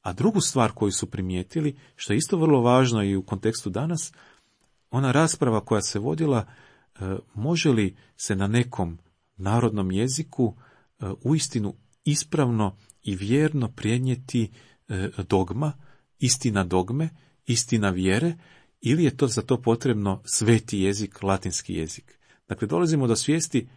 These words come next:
niti je latinski jezik sveti jezik, prije svega, jel? Dakle, nego je jezik kao takav. Dolazimo od druge strane do svijesti što jest i što predstavlja jezik, e, e,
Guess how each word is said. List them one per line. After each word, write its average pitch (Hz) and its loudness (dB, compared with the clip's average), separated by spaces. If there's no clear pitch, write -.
niti 143 2
je 120 8
latinski 123 2
jezik 113 2
sveti 85 0
jezik, - -12
prije 85 -8
svega, 80 -10
jel? 117 0
Dakle, 90 -4
nego 92 0
je 92 4
jezik 113 2
kao 98 0
takav. 107 2
Dolazimo 110 6
od 104 2
druge 123 6
strane 123 2
do 113 -2
svijesti 135 2
što - 0
jest 139 6
i - -4
što 113 0
predstavlja 139 2
jezik, 95 2
e, - -12
e, 87 -4